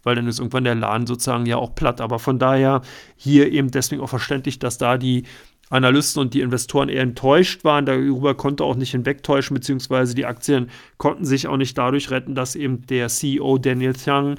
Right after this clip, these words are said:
darauf hingewiesen hat, dass man das Cloud-Geschäft eben abspalten will, dass man dies als Aktiendividende an die bestehenden Anteilseigner ausschütten will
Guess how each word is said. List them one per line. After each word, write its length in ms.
darauf 340
hingewiesen 540
hat, 120
dass 140
man 100
das 140
Cloud-Geschäft 720
eben 280
abspalten 640
will, 220
dass 180
man 160
dies 260
als 220
Aktiendividende 880
an 240
die 120
bestehenden 640
Anteilseigner 920
ausschütten 600
will 320